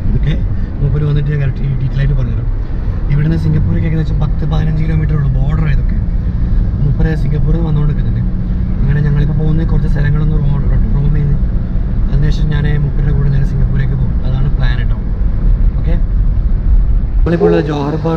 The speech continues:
ഒരു മാർക്കറ്റിലാണ്, വെജിറ്റബിൾ ഫിഷ് മാർക്കറ്റിലാണ്. അത് just കുറച്ച് സാധനങ്ങൾ വാങ്ങാൻ വേണ്ടി വന്നു. ഞാൻ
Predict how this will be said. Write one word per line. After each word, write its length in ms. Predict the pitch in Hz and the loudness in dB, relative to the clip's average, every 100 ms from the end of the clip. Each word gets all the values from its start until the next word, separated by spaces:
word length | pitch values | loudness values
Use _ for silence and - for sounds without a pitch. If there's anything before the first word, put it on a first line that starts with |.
| 165 | -2
ഒരു 80 | 156 | -2
മാർക്കറ്റിലാണ്, 520 | 131 127 156 143 117 110 | -2 -4 -4 -4 -4 -4
വെജിറ്റബിൾ 380 | 117 - 139 147 143 | -4 -4 -2 -2 -2
ഫിഷ് 200 | - - 139 | -4 -4 -2
മാർക്കറ്റിലാണ്. 460 | 123 120 113 117 - - - - - - - - - - | -2 -4 -4 -6 -6 -10 -10 -10 -8 -8 -6 -6 -6 -4
അത് 140 | 139 151 147 139 127 | -2 -2 -2 -2 -4
just 160 | 131 - 160 147 | -4 -4 -4 -2
കുറച്ച് 160 | 151 156 | -4 -2
സാധനങ്ങൾ 340 | 147 143 151 151 | -2 0 0 0
വാങ്ങാൻ 180 | 151 151 | 0 -2
വേണ്ടി 120 | 156 | -2
വന്നു. 160 | 135 120 - - - - - - - - 139 | -2 -4 -4 -4 -4 -4 -4 -4 -4 -4 -2
ഞാൻ 120 | 139 | 0